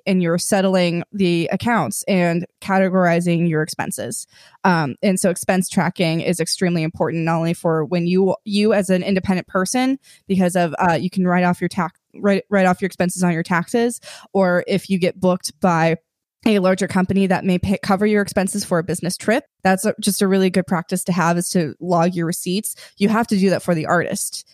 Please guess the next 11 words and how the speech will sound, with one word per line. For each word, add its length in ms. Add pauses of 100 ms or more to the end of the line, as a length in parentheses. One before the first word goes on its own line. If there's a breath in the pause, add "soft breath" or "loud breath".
(180 soft breath)
and 380
you 320
report 520
all 160
of 100
that 280
back 380
to 580 (120)
the 400
management 500
company. 440